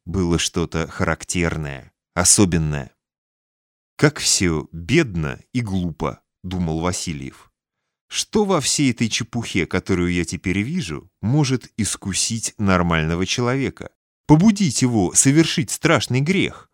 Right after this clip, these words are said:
купить за рубль живого человека?» Я понимаю, любой грех ради блеска, красоты, грации, страсти, вкуса.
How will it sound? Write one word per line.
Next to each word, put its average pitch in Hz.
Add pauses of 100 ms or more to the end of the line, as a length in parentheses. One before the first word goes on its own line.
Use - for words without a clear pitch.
(180)
купить 113
за 87
рубль 92 (120)
живого 85
человека?» 131 (800)
Я 139
понимаю, 190
любой 160
грех 135
ради 143
блеска, 107
красоты, 120
грации, 101
страсти, 131
вкуса. 170